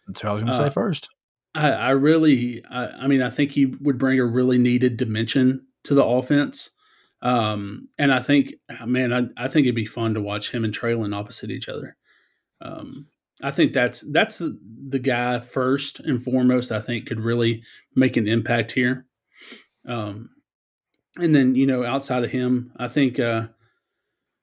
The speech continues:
Speaker 2: I think you're probably looking for, for depth pieces on most, on most of the defensive side, right? Um, but you really need a linebacker. Like, I mean, you're, you're, you've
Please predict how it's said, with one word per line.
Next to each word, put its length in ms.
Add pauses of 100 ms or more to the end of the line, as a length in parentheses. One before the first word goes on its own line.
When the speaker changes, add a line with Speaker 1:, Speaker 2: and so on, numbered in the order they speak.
(260)
Speaker 2:
I 60
think 180
you're 100
probably 380
looking 300
for, 540
for 380 (1040)
depth 540 (100)
pieces 480
on 180
most, 340 (140)
on 420
most 320
of 80
the 80
defensive 520
side, 440 (120)
right? 280 (600)
Um, 520 (160)
but 520 (180)
you 100
really 220
need 140
a 60
linebacker. 680 (220)
Like, 220 (760)
I 40
mean, 320 (160)
you're, 180
you're, 380 (480)
you've 280